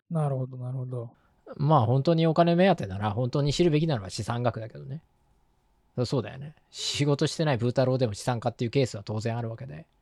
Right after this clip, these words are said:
Speaker 2: 親御さんがお金持ちとかね。
Speaker 1: はい、はい、はい、はい、はい。
Speaker 2: うん。
Speaker 1: どうでしょうか、ジョージさん。参考になりました？池澤さんの。
Speaker 2: それでもニューヨークに住み続けたいと思う？もうこんなに搾取されても。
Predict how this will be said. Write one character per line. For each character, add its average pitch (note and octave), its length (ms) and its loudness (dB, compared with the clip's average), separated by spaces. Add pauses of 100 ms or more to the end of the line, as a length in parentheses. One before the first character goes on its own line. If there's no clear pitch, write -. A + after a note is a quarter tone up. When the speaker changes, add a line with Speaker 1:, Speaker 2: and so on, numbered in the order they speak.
(760)
Speaker 2:
親 B2+ 160 4
御 A2 80 -2
さ G#2+ 120 -6
ん G#2 40 -6
が G#2+ 260 -8
お A2+ 60 -6
金 G#2 140 2
持 G#2 100 -8
ち - 100 -12
と - 60 -16
か - 80 -8
ね。 A#3+ 180 -4 (480)
Speaker 1:
は C#3+ 80 -2
い、 C3 40 0
は B2+ 60 -2
い、 B2 40 -4
は B2 60 -4
い、 A#2+ 40 -4
は - 0 -
い、 - 0 -
は A#2 160 -6
い。 A#2 40 -8 (840)
Speaker 2:
う D3 60 -10
ん。 D3+ 60 -16 (1400)
Speaker 1:
ど D3+ 80 0
う C#3 60 0
で C3 60 -2
し - 100 -8
ょ D3 40 -6
う C#3 40 -8
か、 C3 120 -8
ジ C3 60 -8
ョ B2+ 80 -6
ー - 20 -6
ジ A#2+ 80 -10
さ B2 100 -16
ん。 C#3 100 -20 (580)
参 F3+ 180 -6
考 F#3 100 -2
に F3 60 0
な E3+ 80 2
り E3+ 60 4
ま F3 80 4
し - 40 -10
た？ C3 100 -6 (200)
池 B2+ 140 -10
澤 A#2+ 120 -8
さ B2 140 -16
ん A#2+ 80 -18
の。 A#2 160 -20 (400)
Speaker 2:
そ F3 140 6
れ G3 80 10
で A#3 100 10
も G#3 120 10
ニ D3 120 10
ュ - 20 12
ー - 20 12
ヨ G3 120 12
ー - 20 0
ク D3+ 100 6
に A2 180 6
住 - 140 0
み C#3+ 80 6
続 D#3+ 180 2
け E3+ 80 6
た E3 100 6
い C3+ 60 6
と - 100 -6
思 G#2 180 2
う？ - 0 - (120)
も - 60 -4
う - 20 -4
こ B2 160 6
ん C3 80 6
な C3 80 6
に A#2+ 180 4
搾 B2+ 280 0
取 G#2 160 2
さ G#2+ 140 2
れ G#2 100 2
て G#2 100 2
も。 - 240 -10